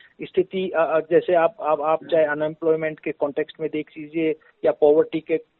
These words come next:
कॉ-, कॉन्टेक्स्ट में देख लीजिए या आप बाकी, अ, रुपये के संदर्भ में देख लीजिए, भारत की भी स्थिति बहुत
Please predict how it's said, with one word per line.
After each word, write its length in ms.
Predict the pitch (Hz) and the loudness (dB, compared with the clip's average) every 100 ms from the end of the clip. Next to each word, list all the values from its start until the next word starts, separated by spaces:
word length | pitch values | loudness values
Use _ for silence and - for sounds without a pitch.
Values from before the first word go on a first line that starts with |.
| _ | _
कॉ-, 200 | 147 156 - | -4 -2 -2
कॉन्टेक्स्ट 420 | 156 165 160 175 | 0 0 -2 -6
में 80 | 156 | -6
देख 240 | 156 160 | -6 -8
लीजिए 400 | 165 156 175 165 - _ 160 | -10 -2 -2 -2 -6 _ 4
या 140 | 190 | 6
आप 420 | 202 185 185 190 - | 6 4 2 2 2
बाकी, 380 | 165 - 185 185 | 0 0 -4 -2
अ, 220 | 160 151 | 0 0
रुपये 520 | 156 160 185 202 196 | 0 2 2 4 4
के 160 | 196 170 | 2 -4
संदर्भ 420 | - 156 165 156 | -4 -2 -2 -2
में 80 | 156 151 | -6 -8
देख 140 | 143 - | -10 -12
लीजिए, 220 | 147 165 | -10 -10
भारत 440 | - 123 139 170 - - | -10 -4 0 0 -4 -18
की 100 | 170 | -12
भी 120 | 180 _ _ | -12 _ _
स्थिति 440 | - - 208 190 185 _ - _ - - | -20 -20 -18 -14 -14 _ -20 _ -20 -12
बहुत 420 | - - 226 233 | -4 4 6 4